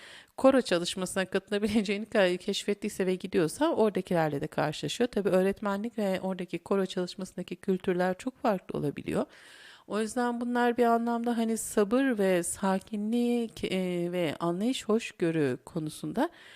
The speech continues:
m, bizim kendimizi geliştirmemiz gerektiğini de gösteriyor. Yani seçimlerin sadece bir skala olarak genişlemesi ve "Onu seçtim, bunu seçtim, pazardan elma armut almaya benzemiyor." Onda bile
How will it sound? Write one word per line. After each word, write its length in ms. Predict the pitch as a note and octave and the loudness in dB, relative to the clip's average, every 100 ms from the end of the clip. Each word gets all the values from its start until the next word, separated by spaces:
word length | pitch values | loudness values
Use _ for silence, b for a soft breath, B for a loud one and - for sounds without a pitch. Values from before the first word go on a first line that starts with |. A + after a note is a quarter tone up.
| B B B B - | B B B B -8
m, 480 | F#3+ F#3 F#3 F3 F3 | -4 -2 -2 -2 -2
bizim 220 | G3+ B3 | -2 -2
kendimizi 500 | - A3+ A3 A3+ B3 | 2 4 4 0 -2
geliştirmemiz 680 | G#3 G#3 - A3 G#3 A3+ C4 | -2 -2 -2 0 2 0 0
gerektiğini 540 | A3+ A3+ A3 - A3 | 4 4 2 -4 -4
de 60 | F#3 | -4
gösteriyor. 460 | D#3 D3+ - C#3+ | -4 -4 -4 -2
Yani 300 | D3 F#3+ F#3+ | 0 0 0
seçimlerin 720 | G3 - G#3 - A#3+ A#3 B3 B3+ | -2 -4 -4 -4 -2 0 0 -2
sadece 600 | - A3+ A3 A#3 A3+ A3+ | 0 2 4 2 -2 -2
bir 120 | A#3 | -4
skala 460 | - - - A#3 | -4 -10 -6 2
olarak 480 | A#3 A3+ A3 A3+ A3+ | 4 4 4 2 0
genişlemesi 920 | - G#3 G#3+ - A3+ A3 G#3+ - A#3 A3 B B B B - | -4 -4 -4 -4 -4 -4 -4 -2 -2 -2 B B B B -8
ve 60 | |
"Onu 260 | G3+ G#3 A#3 | -4 -2 -2
seçtim, 440 | - A#3+ - A#3 | 0 -2 0 -4
bunu 120 | A3+ A3+ | -2 -4
seçtim, 360 | A#3 A3+ A3+ | -2 -2 -4
pazardan 560 | G#3+ A3+ A#3 A#3 A#3 A#3 | -2 -2 0 0 -2 -2
elma 340 | G#3 A3 A3+ | 0 2 2
armut 420 | - A3 A3 A3+ - | 4 4 2 -2 -2
almaya 440 | A3+ A3 A3+ A#3 | 0 0 -2 -2
benzemiyor." 540 | A#3 A3+ A#3 A3 D#3 - | -2 -2 0 0 0 -2
Onda 340 | F#3+ G#3 A3+ | -2 0 0
bile 240 | G#3 E3+ | 2 0